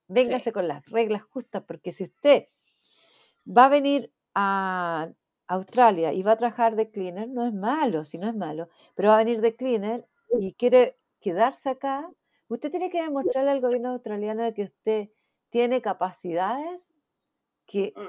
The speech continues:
Speaker 1: la gente aquí en Australia no tenga para que sea validada su solicitud.
Speaker 2: Sí.
Speaker 1: Y cleaner, todos podemos limpiar, no hay que ser muy pillo, así que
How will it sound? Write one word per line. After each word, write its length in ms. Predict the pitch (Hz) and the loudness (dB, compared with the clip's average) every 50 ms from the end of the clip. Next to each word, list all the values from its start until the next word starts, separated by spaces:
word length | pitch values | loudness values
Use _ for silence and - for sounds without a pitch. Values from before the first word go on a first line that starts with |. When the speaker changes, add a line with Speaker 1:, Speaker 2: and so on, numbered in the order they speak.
| 320 - | -16 -10
Speaker 1:
la 160 | - 190 185 | -8 -6 -6
gente 380 | - - - 233 240 247 240 247 | -6 -6 -6 -6 -4 -2 -4 -4
aquí 140 | 220 - 226 | -2 -2 -2
en 60 | 226 | -2
Australia 380 | 220 208 208 220 220 214 226 208 | -2 -4 -4 -2 0 0 0 -2
no 240 | 190 190 175 - | -4 -6 -10 -10
tenga 460 | - - 180 185 190 202 214 247 277 285 | -10 -10 -10 -8 -8 -6 -6 -6 -4 -4
para 220 | 285 262 254 240 | -4 -4 -4 -4
que 120 | - 208 202 | -6 -8 -12
sea 280 | - - - 202 202 | -10 -8 -6 -6 -4
validada 500 | 196 202 196 185 175 175 175 170 180 214 | -4 -4 -4 -4 -4 -2 -2 -2 -2 -4
su 160 | 208 - - 285 | -6 -12 -16 -14
solicitud. 540 | - 196 190 185 208 208 302 294 415 415 - _ _ _ _ _ _ _ _ _ _ _ _ _ _ _ _ | -12 -12 -10 -10 -12 -14 -14 -14 -14 -16 -18 _ _ _ _ _ _ _ _ _ _ _ _ _ _ _ _
Speaker 2:
Sí. 200 | - - - 226 196 - - _ | -20 -12 -10 -10 -10 -10 -8 _
Speaker 1:
Y 180 | 254 269 - - | -6 -6 -4 -4
cleaner, 500 | 302 294 285 262 254 269 285 311 311 - _ _ _ _ _ _ _ _ _ | -4 -2 -2 -2 -2 -2 -4 -4 -6 -12 _ _ _ _ _ _ _ _ _
todos 300 | - 466 494 440 262 208 | 4 8 10 10 8 8
podemos 320 | - 220 220 226 208 202 208 | 6 4 4 6 4 2 -2
limpiar, 460 | 208 208 208 226 220 226 247 247 - _ _ _ _ _ - | -4 -4 0 2 2 2 2 0 -4 _ _ _ _ _ 0
no 120 | 254 349 | 2 4
hay 120 | 440 415 - | 4 4 4
que 120 | - 254 | 2 2
ser 140 | 254 254 214 | 2 2 0
muy 220 | 214 202 214 214 | 0 0 0 -2
pillo, 460 | 208 214 214 214 214 208 240 285 330 - | -2 -2 -2 0 0 0 0 -2 -2 -2
así 240 | - 226 226 - 247 | -2 -4 -4 0 0
que 160 | 226 226 226 | 0 0 0